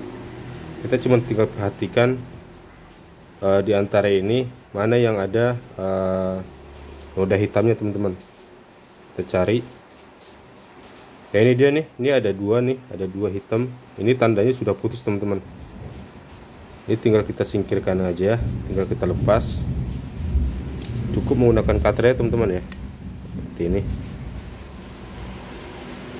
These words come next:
Kalau teman-teman nggak ada, eh, bohlam kanibalan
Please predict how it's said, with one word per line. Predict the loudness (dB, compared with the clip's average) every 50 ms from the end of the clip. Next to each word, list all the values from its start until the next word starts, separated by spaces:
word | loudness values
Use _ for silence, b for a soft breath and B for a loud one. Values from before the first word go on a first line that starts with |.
| -10 -10 -12 -14 -16 -14 -14 -14 -14 -14 -16 -16 -16 -16 -16 0 4
Kalau | 6 6 6
teman-teman | 6 6 2 2 2 2 4 4 6 6
nggak | 6 6 6 4 4 2
ada, | 2 4 4 4 4 4 4 4 4 2 2 0 0 -2 -6 -14 -20 -20 -20 -20 -20 -8
eh, | -4 0 2 2 2 2 2 2 0 0 -2 -4 -6 -14 -20 -20 -20 -20 -20 -20 -20 -20 -18 -10
bohlam | -2 2 2 2 4 4 4 4 4 4 4 0 0 -2 -6 -10 -16 -18 -2 0
kanibalan | 2 2 2 2 2 2 2 4 4 4 2 2 2